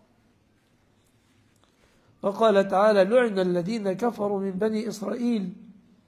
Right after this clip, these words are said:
لعن الذين كفروا من بني إسرائيل على لسان داود وعيسى بن مريم".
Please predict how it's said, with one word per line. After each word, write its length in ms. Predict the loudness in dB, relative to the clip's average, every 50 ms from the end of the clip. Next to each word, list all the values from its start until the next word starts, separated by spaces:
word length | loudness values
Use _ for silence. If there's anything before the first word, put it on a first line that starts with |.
| _ _ _ _ _ _ _ _ _ _ _ _ _ _ _ _ _ _ _ _ _ _ -4 2
لعن 320 | 4 6 6 6 6 4
الذين 540 | 4 4 4 2 2 2 0 -2 0 0 -2
كفروا 500 | 0 0 -2 -2 0 0 0 2 0 0
من 180 | -2 -2 0
بني 300 | 0 0 0 0 -4 -6
إسرائيل 840 | -8 -8 -6 -4 -4 -4 -2 -2 -4 -4 -2 -4 -4 -4 -6 -8 -10 -16 -20 -20 -20 -20 -20 -20 _ -20 -20 -20 -20 _ _ _ _ _ -20 -20 -20 -20 _ _ _ _ -2 2
على 240 | 4 4 4 4
لسان 560 | 0 0 -2 -2 2 2 2 2 2 0 0 2
داود 360 | 2 4 4 2 4 2 4
وعيسى 460 | 4 4 4 4 2 0 -2 -2 -6
بن 180 | -6 -4 -2 2
مريم". 520 | 4 6 6 6 4 0 0 -4 -8